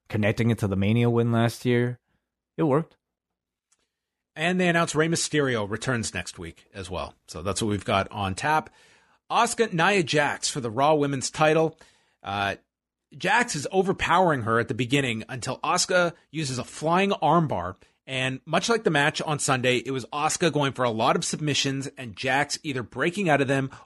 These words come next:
Speaker 2: or getting to the rope and escaping them. She eventually catches Asuka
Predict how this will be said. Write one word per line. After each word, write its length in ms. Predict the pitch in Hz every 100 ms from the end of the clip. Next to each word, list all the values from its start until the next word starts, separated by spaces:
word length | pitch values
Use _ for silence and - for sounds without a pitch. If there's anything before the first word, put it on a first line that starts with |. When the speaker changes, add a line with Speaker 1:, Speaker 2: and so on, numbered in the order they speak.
| _
Speaker 2:
or 380 | 165 147 139 139
getting 320 | 123 135 160
to 120 | 156
the 100 | 156
rope 380 | 131 131 127 - -
and 280 | 120 117 110
escaping 500 | - 151 160 139 85
them. 140 | 76 _ _ _ _ _ _ _ _ _ _
She 180 | - 135
eventually 460 | 113 180 247 233
catches 500 | - - - - 226 -
Asuka 480 | 151 139 - 110 90